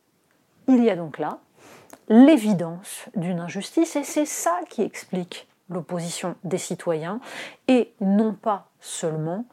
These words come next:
ce supposé égoïsme par-dessus lequel devrait passer un homme d'État qui aurait le courage de faire des réformes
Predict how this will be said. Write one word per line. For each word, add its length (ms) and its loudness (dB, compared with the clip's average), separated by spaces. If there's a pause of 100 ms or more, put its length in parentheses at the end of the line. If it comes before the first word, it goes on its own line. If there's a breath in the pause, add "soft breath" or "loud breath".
(280 loud breath)
ce 340 -6
supposé 720 -2
égoïsme 720 -4 (280 loud breath)
par-dessus 480 -2
lequel 480 -4
devrait 260 -6
passer 520 -6
un 180 -8
homme 200 0
d'État 600 0
qui 160 -12
aurait 280 -6
le 120 -4
courage 680 0
de 100 -4
faire 380 -10
des 100 -6
réformes 500 -10